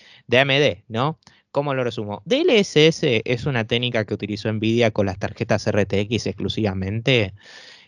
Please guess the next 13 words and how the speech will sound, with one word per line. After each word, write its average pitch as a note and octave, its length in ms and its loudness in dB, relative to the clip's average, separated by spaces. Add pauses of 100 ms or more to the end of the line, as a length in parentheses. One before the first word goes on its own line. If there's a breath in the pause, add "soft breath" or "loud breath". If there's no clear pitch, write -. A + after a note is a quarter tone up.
(160 loud breath)
que C3+ 400 4
lo C3+ 140 2
que F3+ 220 2
hace E3 680 0
es A#2 480 -2 (960)
encontrar C#3 400 2
una F3+ 100 2
manera D3 400 2
de G#2+ 280 -2
aumentar A#2+ 540 0
el C#3+ 140 0
frame E3 420 -2
rate A2 440 -4